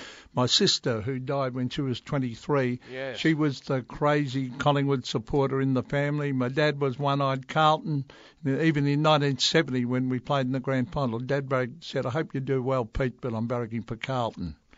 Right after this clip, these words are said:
Speaker 2: Well, Marie, uh, lost
Speaker 1: Ma-,
Speaker 2: her,
Speaker 1: Murray.
Speaker 2: Murray, rather, lost her life, uh, life tragically to epilepsy. She suffered with it all her life.
Speaker 1: Yep.
Speaker 2: And, and,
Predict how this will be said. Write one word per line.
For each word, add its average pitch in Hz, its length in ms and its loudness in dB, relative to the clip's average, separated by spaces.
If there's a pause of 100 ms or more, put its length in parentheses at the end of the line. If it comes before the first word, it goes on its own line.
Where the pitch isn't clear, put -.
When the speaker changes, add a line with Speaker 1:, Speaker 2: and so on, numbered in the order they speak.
(220)
Speaker 2:
Well, 185 200 0
Marie, 185 600 2
uh, 165 280 2 (180)
lost 135 340 2
Speaker 1:
Ma-, 160 60 -2
Speaker 2:
her, 160 120 -2 (120)
Speaker 1:
Murray. 127 400 4
Speaker 2:
Murray, 180 420 2
rather, 156 320 0
lost 165 360 -2
her 165 80 0
life, 156 600 -2
uh, 143 140 -6 (100)
life 151 280 -4
tragically 135 800 -6
to 139 180 -6
epilepsy. 139 560 -8
She - 160 -14
suffered 147 380 -6
with 131 160 -10
it 131 80 -6
all 139 240 -6
her 131 120 -4
life. 139 380 0 (320)
Speaker 1:
Yep. 127 180 -2
Speaker 2:
And, 147 140 0
and, 147 200 -6